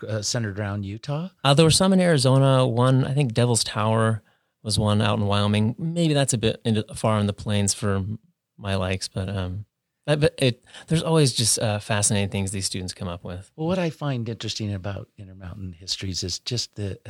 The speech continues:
Speaker 1: how quick it can be ingested. You can, y-, you know, get your history fix, uh, enjoy a story, uh,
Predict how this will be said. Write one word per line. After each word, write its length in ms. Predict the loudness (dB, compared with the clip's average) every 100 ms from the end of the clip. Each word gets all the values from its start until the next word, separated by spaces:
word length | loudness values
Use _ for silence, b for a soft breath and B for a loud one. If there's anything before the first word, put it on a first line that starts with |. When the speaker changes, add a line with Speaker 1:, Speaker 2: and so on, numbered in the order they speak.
| -12
Speaker 1:
how 200 | -10 -10
quick 280 | -8 -8 -8
it 80 | -12
can 140 | -12
be 280 | -12 -16 -18 _
ingested. 640 | -16 -10 -8 -6 -6 -6
You 100 | -6
can, 260 | -6 -8 -8 B B B B B
y-, 120 | -16 -12
you 80 | -6
know, 140 | -6
get 280 | -2 -2 0
your 100 | 0
history 340 | 0 -2 -6
fix, 500 | -4 -6 -4 -4 -2
uh, 140 | -4 -4
enjoy 440 | -4 0 2 2
a 40 | 2
story, 640 | -2 0 0 0 -4 -4
uh, 160 | -6